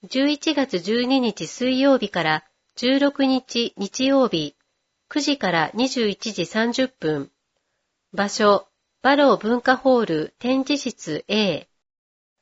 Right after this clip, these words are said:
問い合わせ、予防課。電話、二二の九二三三。今日から使える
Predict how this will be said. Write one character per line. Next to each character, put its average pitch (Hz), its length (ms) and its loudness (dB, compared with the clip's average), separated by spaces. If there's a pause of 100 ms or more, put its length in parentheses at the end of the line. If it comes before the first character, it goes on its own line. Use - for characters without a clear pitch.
(220)
問 269 240 4
い 277 60 4
合 269 80 4
わ 254 140 2
せ、 233 340 -2 (140)
予 190 160 -4
防 254 260 6
課。 220 320 0 (600)
電 226 280 2
話、 214 300 2 (140)
二 285 220 4
二 294 260 2
の 170 140 2
九 277 300 0
二 277 260 0
三 175 300 -2
三。 160 380 -4 (1800)
今 320 180 2
日 - 20 -20
か 220 140 0
ら 180 120 2
使 180 300 -4
え 180 120 2
る 170 280 0